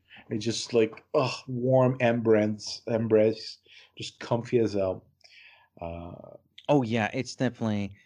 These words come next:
Speaker 2: I can certainly see my, like, you wouldn't, you would not need to feed me, like, poison coffee for me to fall asleep in that.
Speaker 1: <laughs>
Speaker 2: Uh, I could just go on my couch, you know, sit back, relax, little pillow here on the side, and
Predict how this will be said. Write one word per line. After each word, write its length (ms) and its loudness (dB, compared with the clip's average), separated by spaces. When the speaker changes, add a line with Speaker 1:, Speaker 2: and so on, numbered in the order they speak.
Speaker 2:
I 80 0
can 200 0
certainly 420 -2
see 260 -4
my, 160 0
like, 220 -2
you 80 2
wouldn't, 400 0
you 180 -6
would 200 2
not 200 2
need 280 0
to 80 -8
feed 400 -4
me, 320 0
like, 240 -6
poison 420 0
coffee 420 -4
for 160 -10
me 120 -2
to 80 -2
fall 180 0
asleep 380 -4
in 100 -8
that. 240 -8
Speaker 1:
<laughs> 320 -20
Speaker 2:
Uh, 480 2
I 120 2
could 160 2
just 480 -6
go 180 6
on 160 6
my 160 4
couch, 840 -2
you 100 -8
know, 440 -6
sit 360 -6
back, 320 0
relax, 460 -2
little 160 2
pillow 340 4
here 220 2
on 180 2
the 80 0
side, 400 0
and 180 -4